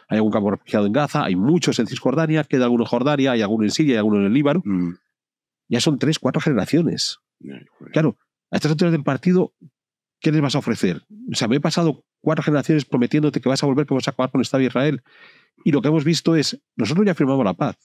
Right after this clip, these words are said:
Speaker 1: tenemos una buena entente. O sea, aquí solamente tienen declarada la guerra, eh, Siria contra los, contra los israelíes y no van a mover un dedo para ayudarlos a, a salir de esta situación.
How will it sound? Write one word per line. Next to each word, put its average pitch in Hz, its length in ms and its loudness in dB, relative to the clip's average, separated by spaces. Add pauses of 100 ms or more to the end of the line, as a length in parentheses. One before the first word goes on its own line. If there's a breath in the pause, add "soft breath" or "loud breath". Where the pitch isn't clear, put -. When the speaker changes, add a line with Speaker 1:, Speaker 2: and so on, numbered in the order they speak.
(380)
Speaker 1:
tenemos 147 280 0
una 156 100 2
buena 156 180 2
entente. 147 540 -2 (160)
O - 100 -18
sea, 190 120 0
aquí 156 180 0
solamente 147 300 0
tienen 135 420 -2
declarada 120 400 -2
la 123 120 0
guerra, 143 360 -2 (300 soft breath)
eh, 92 380 2
Siria 143 340 2
contra 95 240 0
los, 92 240 -2
contra 95 240 -2
los 90 100 -2
israelíes 110 500 2
y 127 80 0
no 123 120 0
van 143 280 2
a 113 40 2
mover 113 240 2
un 110 120 0
dedo 147 280 2
para 98 180 -2
ayudarlos 98 400 0
a, 95 80 0
a - 160 -4
salir 104 220 0
de - 40 -6
esta - 140 -4
situación. 123 500 -2